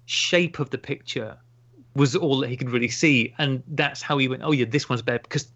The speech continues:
the shape and the flow of it." So I'm kind of wondering, maybe I can, I don't know, maybe it will help me see like that. And I'm, I'm still not sure what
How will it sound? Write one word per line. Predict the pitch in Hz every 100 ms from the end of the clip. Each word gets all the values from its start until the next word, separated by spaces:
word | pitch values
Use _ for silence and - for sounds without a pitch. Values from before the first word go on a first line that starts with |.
| -
the | 135
shape | - 143 143 131
and | 120
the |
flow | 123 135 135
of | 123
it." | -
So | 123
I'm | 127
kind | - 185
of |
wondering, | 143 160 151 135 113 - - - - _ _ - -
maybe | 139 135 135 135 139 135 127 - _ _ _
I | 143 139
can, | - 131 127 123 - _ _ _ _ - -
I | 143
don't | 185
know, |
maybe | 123 131 147
it |
will | 143
help | 123 139
me | 139
see | 127 - 131
like | 120 -
that. | 147 127 - - - -
And | 147
I'm, | 143 -
I'm | 151 147
still | - 214 214
not | 180 180
sure | - - 175 143 - - - _ - - - _
what | 175 143 156 170